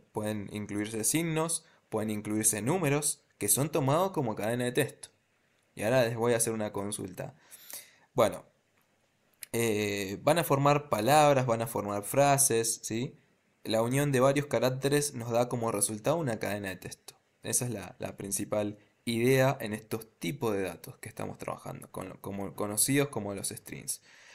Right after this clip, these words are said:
Estamos a punto de ver uno de los conceptos que más utilizaremos en nuestro curso. Bien, esto es algo muy, muy habitual.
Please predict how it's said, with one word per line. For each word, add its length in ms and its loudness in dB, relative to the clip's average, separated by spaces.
Estamos 300 6
a 100 4
punto 260 0
de 80 6
ver 240 4
uno 220 2
de 80 4
los 100 2
conceptos 720 0
que 120 0
más 340 4
utilizaremos 720 -2
en 100 -6
nuestro 300 -8
curso. 480 -6
Bien, 200 -4
esto 220 -2
es 260 -6
algo 360 -6
muy, 380 -4
muy 340 -4
habitual. 480 -10